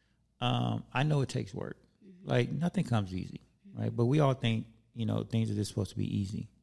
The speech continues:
Speaker 1: And again, it goes back to what we were talking about earlier, where people, red flag, "Well, I'm out." Going
Speaker 2: That
Speaker 1: out,
Speaker 2: D
Speaker 1: well,
Speaker 2: word gets thrown away.
Speaker 1: right.
Speaker 2: Now
Speaker 1: I'm
Speaker 2: left
Speaker 1: going
Speaker 2: and
Speaker 1: over
Speaker 2: right.
Speaker 1: here to the other side, and it, the grass isn't always green over there. It's gra-,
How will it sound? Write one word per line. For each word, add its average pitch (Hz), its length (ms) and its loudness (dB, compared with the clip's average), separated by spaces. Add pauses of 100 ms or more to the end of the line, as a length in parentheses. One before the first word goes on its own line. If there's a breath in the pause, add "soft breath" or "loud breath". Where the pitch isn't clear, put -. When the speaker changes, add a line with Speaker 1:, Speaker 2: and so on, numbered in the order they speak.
Speaker 1:
And 110 100 2
again, 110 160 4
it 104 60 2
goes 107 140 6
back 104 180 0
to - 100 -4
what 107 40 0
we - 40 0
were - 40 -4
talking 104 180 -2
about - 100 -4
earlier, 101 320 2
where 95 120 -2
people, 101 540 -2 (600 loud breath)
red 113 220 10
flag, 113 420 6
"Well, 135 280 6
I'm 123 140 6
out." 123 280 8 (840)
Going 120 200 4
Speaker 2:
That 117 60 6
Speaker 1:
out, 117 120 4
Speaker 2:
D - 80 4
Speaker 1:
well, 117 120 8
Speaker 2:
word 180 220 -2
gets - 220 -6
thrown 190 260 -4
away. 180 400 -6
Speaker 1:
right. 143 340 4
Speaker 2:
Now 180 180 -2
Speaker 1:
I'm 110 40 2
Speaker 2:
left 110 140 -4
Speaker 1:
going 127 160 8
Speaker 2:
and 127 80 6
Speaker 1:
over 127 100 8
Speaker 2:
right. 123 60 8
Speaker 1:
here 127 140 8
to 120 100 2
the 120 80 4
other 117 100 4
side, 123 520 4 (140)
and 117 460 2 (140)
it, 143 260 -6
the 127 80 0
grass 156 320 6
isn't 151 180 4
always 135 220 4
green 151 240 2
over 98 220 4
there. - 240 -4
It's 110 80 2
gra-, 135 340 4